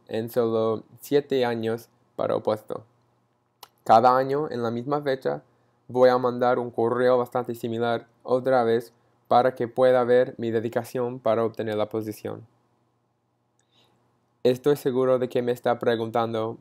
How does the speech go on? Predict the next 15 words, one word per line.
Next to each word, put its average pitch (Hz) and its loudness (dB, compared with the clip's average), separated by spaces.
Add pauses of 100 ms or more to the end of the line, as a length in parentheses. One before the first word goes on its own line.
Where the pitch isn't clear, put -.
(140)
por 120 2
qué 143 -2
quiere 127 0
trabajar 123 0
como 120 -2
un 110 -6
terapeuta 110 -2
física 110 -6 (400)
y - -2
además 131 2
por 117 -4
qué 117 -4
con 117 -8
los 107 -4
niños. 107 -8